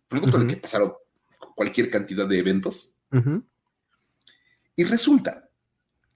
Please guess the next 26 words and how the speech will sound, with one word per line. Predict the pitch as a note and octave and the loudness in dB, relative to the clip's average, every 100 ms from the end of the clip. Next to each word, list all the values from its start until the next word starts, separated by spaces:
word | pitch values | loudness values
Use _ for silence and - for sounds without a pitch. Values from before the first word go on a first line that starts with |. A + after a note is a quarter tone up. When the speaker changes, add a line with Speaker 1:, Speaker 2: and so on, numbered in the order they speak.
| _ | _
Speaker 1:
que | C3 | 0
los | B2+ C3 | 0 0
Cowboys | - G#3+ B3 A#3+ | 0 0 2 0
son | - A#2 A2 - _ | 2 0 0 -6 _
el | C3 C#3 C3 | 2 2 2
tercer | D#3+ D#3 - B3 C#4+ | 2 2 2 2 0
equipo | C4+ F#3+ F#3+ B3 | 0 -4 0 2
en | G#3+ | 2
la | |
historia | G2 - - C#3+ B2+ - - _ _ _ _ _ _ _ _ _ _ | 0 -2 0 2 2 -2 -10 _ _ _ _ _ _ _ _ _ _
en | A#2+ B2 | 2 4
anotar | B2 B2+ B2+ D3+ D#3 - | 4 2 2 -2 -2 0
treinta | C#3 B2+ B2+ | 2 4 2
y | C3 - | -2 0
tres | A#3+ C#4 | -2 -2
puntos | - F#3+ F#3+ B3+ - - | 2 4 6 4 -2 -4
o | A2 G#2+ | 0 2
más | A2 D3+ C4+ - - _ _ _ _ _ _ _ _ _ _ _ _ _ - | 2 0 -2 -8 -12 _ _ _ _ _ _ _ _ _ _ _ _ _ 0
en | C#3 D#3 | 2 6
un | F3 F3+ - | 4 2 2
último | - E3 F#3 E3 B2+ | 2 2 0 -4 -4
cuarto | - C3 C3 C3 E3+ - _ C3 | -2 0 2 0 -4 -6 _ 0
en | B2 | 2
la | |
historia. | G2 - E3 F#3 - - _ _ _ _ _ _ - | 2 0 0 0 -4 -12 _ _ _ _ _ _ -18
Speaker 2:
Wow. | - G2 F#2 | -14 -10 -12